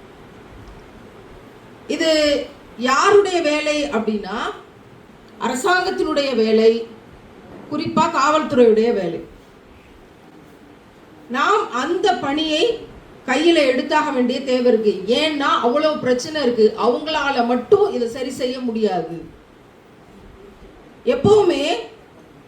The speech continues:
ஒரு பெரிய பிரச்சனை நாட்டுல வரும்போது யாரால் அந்த பிரச்சனை சரி செய்யப்பட்டிருக்கு அப்படின்னா, சமூக களத்தில் இருக்கக்கூடிய வாலண்டியர்ஸ். அவங்க எங்க இருப்பாங்க அப்படின்னா,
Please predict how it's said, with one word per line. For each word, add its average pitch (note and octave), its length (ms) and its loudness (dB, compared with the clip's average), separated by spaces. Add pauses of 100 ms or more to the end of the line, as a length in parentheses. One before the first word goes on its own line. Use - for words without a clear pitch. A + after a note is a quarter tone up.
(680)
ஒரு A3 220 4
பெரிய F#4+ 320 2
பிரச்சனை E4 420 -4 (120)
நாட்டுல D4 320 -6
வரும்போது B3 520 0 (1200)
யாரால் F4+ 760 2
அந்த C#4+ 180 -6
பிரச்சனை D4+ 380 -4
சரி C4 260 -6
செய்யப்பட்டிருக்கு B3+ 640 -4
அப்படின்னா, F3 380 -8 (760)
சமூக C#4+ 260 -4 (200)
களத்தில் C#4+ 420 -2
இருக்கக்கூடிய B3 480 0 (160)
வாலண்டியர்ஸ். G3+ 1040 2 (1600)
அவங்க E4 280 -2
எங்க G#4 200 2
இருப்பாங்க F4+ 340 2 (100)
அப்படின்னா, D4+ 300 -4